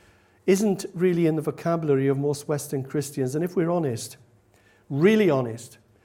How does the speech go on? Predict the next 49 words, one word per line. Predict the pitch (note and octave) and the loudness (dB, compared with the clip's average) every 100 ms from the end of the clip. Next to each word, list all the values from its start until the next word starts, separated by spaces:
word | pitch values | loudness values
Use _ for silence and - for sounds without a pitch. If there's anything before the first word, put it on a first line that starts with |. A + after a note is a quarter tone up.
| _ _ - | _ _ 2
when | F#3+ F#3+ | 4 6
we | A#3 | 4
signed | - - - A#3+ B3 A#3 | 2 -2 0 0 4 4
up | F3+ - - _ | 2 -4 -18 _
to | E3 | -6
become | D#3 D3+ F3+ F3+ - | -4 -2 -2 -2 -4
a | D#3 | -6
Christian, | - G#3+ G3+ - C3 A2+ - - - _ - _ - | 2 4 4 0 -2 -4 -10 -20 -20 _ -20 _ 0
we | F3+ | 4
were | F3+ | 6
only | G#3 A#3+ | 6 4
told | - F3 F3 | 2 2 4
of | E3 | 2
what | D#3+ E3 | 2 0
Jesus | E3+ E3+ E3 - | -2 -2 -2 -4
could | D#3 | -4
do | C3+ F3+ | -2 -2
for | F3 C3+ | -2 -2
us | A#2+ A#2+ - - _ _ - | -2 -4 -12 -14 _ _ -6
and | D3 D#3 | -4 0
nothing | A3+ A3+ D3+ C3+ C#3 C#3 | -2 0 0 0 -2 -6
of | C3+ | -8
what | C#3+ D3 D3+ | -4 -4 -4
it | D#3+ D3 - | -6 -8 -4
will | C#3+ C#3+ | -2 -2
actually | D#3+ - D3 | -4 -6 -8
cost | C3+ - E3 - - | -8 -6 -6 -6 -6
us | C3+ - | -6 -8
to | B2+ | -12
follow | - C#3 C3+ | -8 -4 -4
Jesus, | C#3 C#3 A#2 A#2 | -4 -6 -4 -4
or | C3+ | -4
might | D3+ A#3+ B3 | -2 -4 -6
cost | - C3+ - | -8 -8 -8
us | C3 | -10
to | C3 | -10
follow | - C3 B2 | -8 -8 -8
Jesus. | A#2 B2 A#2 A2+ - - _ - _ _ _ _ - - | -8 -8 -8 -10 -14 -20 _ -20 _ _ _ _ -20 -6
And | D3+ | 0
the | D3 | 2
result | C#3 A3 E3+ | 6 4 4
is | F3 D3+ | 0 -2
that | D3+ D#3 | -2 -2
many | E3+ E3+ C#3 C3+ - - | -2 -2 -4 -8 -10 -2
believers | D3+ E3+ D3 C3+ C#3 | 0 2 0 -2 -2
in | |
the | C#3 | -2
Western | D3 D3+ - D3 | -2 -4 -6 -4
world, | C#3+ C#3 B2+ | -2 -2 -4